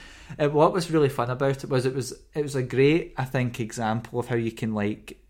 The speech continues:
they were probably on the fly, these things. So on the fly, um, you could throw in baddies that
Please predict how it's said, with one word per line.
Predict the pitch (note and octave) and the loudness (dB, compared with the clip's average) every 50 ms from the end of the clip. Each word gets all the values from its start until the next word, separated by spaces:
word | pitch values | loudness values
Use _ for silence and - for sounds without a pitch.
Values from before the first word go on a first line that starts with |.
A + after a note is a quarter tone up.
| _ _ _ _ | _ _ _ _
they | D#3 D3+ D#3+ D3 B2+ | -14 -6 -2 0 0
were | A#2+ A#2+ | 0 0
probably | A#2+ - C3 C3 B2+ A#2+ G#2+ A2+ G#2+ | 0 2 2 2 2 0 -2 -2 0
on | G#2 G2 | 0 0
the | G2 F#2+ | -2 -4
fly, | - - G2 F#2 G2 G#2+ A2+ | -4 -4 -2 -2 0 0 -2
these | A2+ A#2+ A#2 - - | -2 -2 -4 -2 -2
things. | A#2+ A#2 A2+ A2 G#2+ - - - - - - - - | -2 -2 -2 -4 -6 -8 -16 -20 -20 -20 -20 -20 -20
So | - - C3 - | -8 -6 -4 -2
on | C3+ B2+ | 0 0
the | B2+ A#2 | -2 -2
fly, | A#2+ - C3 B2 B2 B2+ B2+ C3 C3+ B2+ B2 B2 - - - _ _ _ - - - | -4 -4 -2 0 0 2 2 2 0 -2 -4 -6 -12 -20 -20 _ _ _ -20 -14 -6
um, | B2+ A2+ A2 G#2+ G#2+ G#2 G#2 G#2 G2+ G2+ G2+ G2+ G2 - - _ - - _ _ _ _ - - - - _ _ - _ | -4 -2 -2 0 0 0 0 0 0 0 -2 -2 -4 -8 -16 _ -20 -20 _ _ _ _ -20 -20 -20 -20 _ _ -20 _
you | - B2+ A#2 | -6 -6 -4
could | - B2+ A2 - | -4 -4 -6 -6
throw | - - A2+ A#2+ B2 A#2+ A2+ | -8 -6 0 2 4 4 4
in | G#2+ G#2 G#2+ A2 G#2+ G#2 G#2 - B2+ - | 4 4 2 0 -2 -2 -4 -6 -10 -6
baddies | - A2 G2 G2 G2+ - A2+ A2 G#2 G#2 - - | -2 -2 0 0 0 -2 -2 -4 -4 -4 -8 -6
that | - A#2+ A#2 - - | -4 -4 -4 -4 -6